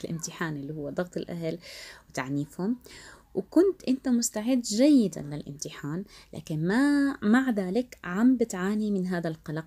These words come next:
وعم تتوتر وعم ينعكس هذا التوتر عليك في الامتحان، فهذا الفيديو أكيد لك. قلق الامتحان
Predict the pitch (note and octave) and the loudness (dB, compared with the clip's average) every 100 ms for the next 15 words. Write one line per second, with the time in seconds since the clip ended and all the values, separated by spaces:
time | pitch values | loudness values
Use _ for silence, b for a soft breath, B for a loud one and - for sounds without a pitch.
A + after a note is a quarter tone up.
0 | - D#3 D#3+ D#3+ - F3+ F3+ F#3 - - | -10 -8 -8 -8 -6 -6 -2 -4 -4 -4
1 | D#3+ F#3 G#3 F3 F3 D3 - F#3 F#3+ - | -2 0 -2 -4 -4 -6 -4 -2 -2 -2
2 | F3 E3 - D3+ C#3+ D#3 E3 - A#3 A#3+ | -4 -4 -4 -8 -6 -6 -6 -6 0 0
3 | A3+ A3+ A#3+ B3+ B B B B - F3+ | 0 -4 -2 -2 B B B B -8 -4
4 | F#3 F#3 F3 F3+ F3 F3 F3 F3 D#3 D#3 | 0 0 -2 -2 -2 0 -2 -4 -8 -8
5 | E3 D#3 - - A#2 A#2+ - - _ B | -4 -4 -4 -12 -10 -10 -12 -20 _ B
6 | B B B B _ _ - D#4+ F4 D#4+ | B B B B _ _ 4 6 6 4
7 | C#4 B3+ B3 C#4 D4 | 2 2 0 2 2